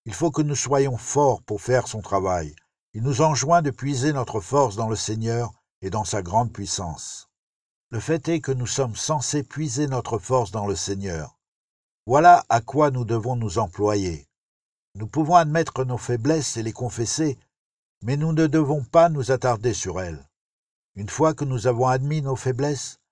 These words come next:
nous devons comprendre et être reconnaissants que le Seigneur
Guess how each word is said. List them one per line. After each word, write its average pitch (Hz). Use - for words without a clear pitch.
nous 123
devons 156
comprendre 156
et 117
être 131
reconnaissants 139
que 117
le 107
Seigneur 135